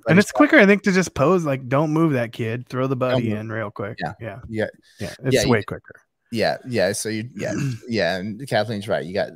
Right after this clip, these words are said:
Speaker 2: yeah, screen, scrims, you have stands, like,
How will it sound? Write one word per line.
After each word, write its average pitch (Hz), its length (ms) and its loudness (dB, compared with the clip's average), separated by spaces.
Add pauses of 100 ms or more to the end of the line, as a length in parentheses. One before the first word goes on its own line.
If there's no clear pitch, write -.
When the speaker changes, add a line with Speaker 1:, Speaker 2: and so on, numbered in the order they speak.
Speaker 2:
yeah, 107 220 -2
screen, 147 600 0
scrims, 143 580 -2
you 117 100 -4
have 113 320 -4 (240)
stands, 131 640 -4
like, 101 240 -4